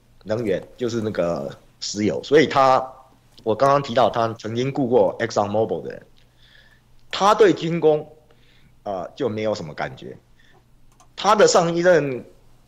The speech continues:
的那个内阁呢，每一个都是因为他没有团队，所以都是共和党推荐的。唯一一个他自己选的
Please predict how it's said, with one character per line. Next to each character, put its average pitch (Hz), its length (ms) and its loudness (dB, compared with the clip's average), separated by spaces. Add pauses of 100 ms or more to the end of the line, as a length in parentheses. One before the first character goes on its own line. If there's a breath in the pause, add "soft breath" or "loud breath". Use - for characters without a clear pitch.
(440)
的 113 140 0
那 120 140 -8
个 117 120 0
内 135 240 -2
阁 82 200 -8
呢， 82 220 -12 (320 soft breath)
每 131 220 0
一 214 80 0
个 175 200 6
都 165 160 6
是 151 320 -6 (280)
因 190 160 0
为 180 80 2
他 156 160 0
没 156 100 0
有 135 100 4
团 104 220 -8
队， 120 160 0
所 131 100 -2
以 127 60 0
都 143 220 2
是 143 260 -4
共 - 380 -2
和 123 80 0
党 98 200 -2
推 117 160 -6
荐 113 200 -4
的。 - 80 -16 (800 soft breath)
唯 143 180 4
一 208 200 -2
一 226 80 -2
个 175 100 4
他 165 160 0
自 185 140 -6
己 135 140 -10
选 107 280 -8
的 80 140 -12